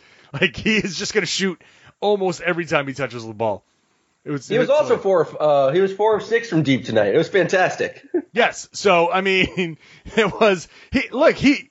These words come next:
Speaker 1: and I didn't think that he took any bad shots, really. I, I
Speaker 2: Yeah,
Speaker 1: think
Speaker 2: I have no memory of, like, a, a really ISO Mook situation.
Speaker 1: Yeah,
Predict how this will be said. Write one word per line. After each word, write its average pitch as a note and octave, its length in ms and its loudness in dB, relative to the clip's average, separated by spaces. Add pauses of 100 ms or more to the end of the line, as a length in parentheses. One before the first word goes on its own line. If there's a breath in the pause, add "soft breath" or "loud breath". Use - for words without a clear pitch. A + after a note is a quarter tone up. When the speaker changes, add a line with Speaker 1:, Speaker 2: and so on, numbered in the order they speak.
Speaker 1:
and G3+ 240 0 (1160)
I C4 240 2
didn't C4 300 -6
think G3 420 -4
that E3 100 -2
he D#3+ 160 -8
took - 320 -4 (400)
any F#3 260 -4 (640)
bad F#3+ 440 0 (220)
shots, - 680 0
really. D#3 440 -4
I, D#3+ 40 -2
I E3 40 -4 (200)
Speaker 2:
Yeah, E3+ 40 -2
Speaker 1:
think E3 60 -2
Speaker 2:
I F#3+ 160 2
have F3 120 0
no G#3+ 120 2
memory G3+ 380 2
of, D#3 80 0
like, D3 160 2
a, C3 100 4
a C3+ 240 2
really D3 280 2
ISO C#3 420 2
Mook C3+ 180 2
situation. A#2+ 800 0
Speaker 1:
Yeah, G3+ 400 0